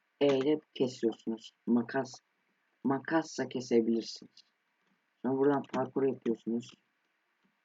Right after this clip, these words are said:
Tamam. Sonra burada bir tane, gelin aralarım. Sonra burada bir tane yüz elli, benimki ilk olduğu için böyle bir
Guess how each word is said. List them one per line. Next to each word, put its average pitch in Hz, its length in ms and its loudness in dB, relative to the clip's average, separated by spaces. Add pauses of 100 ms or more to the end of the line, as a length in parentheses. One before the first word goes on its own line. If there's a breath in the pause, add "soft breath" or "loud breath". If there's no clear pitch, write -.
(1800)
Tamam. 113 600 -2 (1160)
Sonra 147 180 2
burada 151 300 2
bir 151 100 2
tane, 143 420 4 (560)
gelin 135 260 6
aralarım. 117 520 0 (920)
Sonra 156 120 2
burada 151 280 4
bir 143 100 2
tane 143 520 6
yüz 123 200 2
elli, 139 480 6 (220)
benimki 120 460 2
ilk 135 280 8
olduğu 127 260 8
için 147 360 6 (380)
böyle 120 300 6
bir 151 220 4